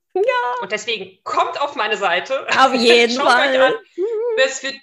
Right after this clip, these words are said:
Speaker 2: tolle Seminare. Also es ist jetzt leider
Speaker 1: Ja.
Speaker 2: halt wegen Corona alles erstmal online. Sobald es vorbei ist, werde ich aber auch, ähm, Offline-Seminare dann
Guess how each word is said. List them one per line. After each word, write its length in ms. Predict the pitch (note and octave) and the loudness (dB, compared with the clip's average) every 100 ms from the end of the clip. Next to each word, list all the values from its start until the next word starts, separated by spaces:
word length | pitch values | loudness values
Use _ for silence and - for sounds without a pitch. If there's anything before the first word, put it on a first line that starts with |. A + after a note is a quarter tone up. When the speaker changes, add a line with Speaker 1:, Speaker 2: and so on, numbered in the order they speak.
| _ | _
Speaker 2:
tolle 460 | - - B3+ C4 C4 | -8 0 0 0 -2
Seminare. 640 | B3 A#3+ A3+ G3+ A3 G3 | -6 -8 -4 -2 -2 -4
Also 180 | F3+ F#3 | -6 -8
es 120 | G3+ | -12
ist 180 | G3+ G#3 | -12 -8
jetzt 180 | G#3 - | -8 -4
leider 260 | F#3+ G#3+ G#3 | -4 -2 -2
Speaker 1:
Ja. 40 | |
Speaker 2:
halt 180 | F#3+ F#3 | -6 -8
wegen 180 | F#3+ G3 | -12 -12
Corona 340 | F#3 G#3 G3 | -14 -10 -8
alles 200 | F#3+ G3+ - | -8 -8 -10
erstmal 300 | F3+ F3+ - | -12 -12 -12
online. 560 | A3 B3+ A3 G#3+ A3 A3 _ - - | -12 -8 -6 -6 -8 -12 _ -20 -20
Sobald 360 | _ F#3 F#3+ F#3 | _ -10 -8 -8
es 100 | - | -14
vorbei 420 | F3 F3 F#3+ G3+ | -12 -4 -2 -2
ist, 180 | G3 - | -8 -10
werde 160 | F3+ F3+ | -10 -10
ich 120 | E3 | -12
aber 180 | D#3+ E3+ | -12 -12
auch, 220 | F3 - | -12 -14
ähm, 320 | F3+ E3 D#3+ - | -16 -16 -20 -12
Offline-Seminare 920 | G#3+ - G3 F#3 F3+ F3 E3 E3+ E3+ | -12 -10 -12 -12 -14 -14 -12 -14 -14
dann 160 | D#3+ | -20